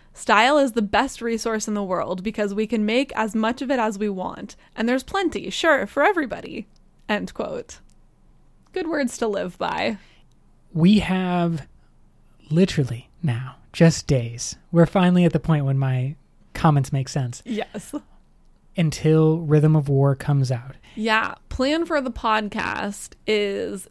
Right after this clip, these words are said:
Speaker 1: to release one more episode as a quick recap of this theory we've briefly mentioned here and in other podcasts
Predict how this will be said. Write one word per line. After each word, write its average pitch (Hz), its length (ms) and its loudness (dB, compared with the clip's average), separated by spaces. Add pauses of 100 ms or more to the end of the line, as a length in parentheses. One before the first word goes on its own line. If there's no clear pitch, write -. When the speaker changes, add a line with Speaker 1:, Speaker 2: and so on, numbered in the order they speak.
(160)
Speaker 1:
to 226 260 -4
release 208 680 -4
one 240 500 0
more 277 320 2
episode 220 880 -2 (160)
as 196 280 0
a 202 100 -4
quick 226 400 -8 (100)
recap 220 880 -6
of 185 300 -4
this 202 380 -6 (180)
theory 226 520 0
we've 190 500 -6
briefly 269 360 -2
mentioned 202 460 -4
here 208 520 -8
and 214 240 -4
in 208 200 -6 (180)
other 196 240 -2
podcasts 185 640 -6